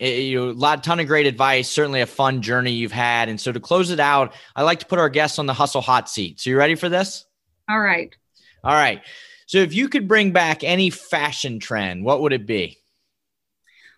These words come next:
Speaker 2: Well, I hate these jeans that, like, go up to the middle of your stomach. I mean, it's just, it's not a good look. I like the mid-rise jeans. I know that doesn't sound very fun, as I, I just don't like these l-, really high-waisted jeans people are wearing.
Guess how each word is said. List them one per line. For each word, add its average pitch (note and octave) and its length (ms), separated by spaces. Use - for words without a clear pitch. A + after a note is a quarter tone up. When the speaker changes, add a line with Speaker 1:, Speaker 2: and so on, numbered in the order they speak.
Speaker 2:
Well, B3 500
I B3+ 160
hate C#4+ 300
these C#4 240
jeans A#3 420
that, G#3 240
like, F#3+ 200
go G3+ 180
up G3+ 260
to - 80
the G3+ 80
middle G3+ 260
of F#3+ 100
your F#3+ 140
stomach. - 480
I A3 60
mean, A3 160
it's F#3 160
just, A#3 180
it's F#3 160
not A3 200
a A3+ 40
good G#3+ 160
look. G3 320
I - 100
like G#3 220
the A3 80
mid-rise A3 500
jeans. A#3+ 380
I A3 120
know G3+ 160
that G#3 120
doesn't G#3 300
sound G3+ 180
very G3+ 200
fun, G#3 340
as G3+ 280
I, - 260
I - 40
just A3+ 180
don't A3+ 140
like G#3 180
these G#3 200
l-, - 340
really G3+ 240
high-waisted F#3+ 600
jeans F#3 240
people A#3 260
are C4+ 80
wearing. C#4 420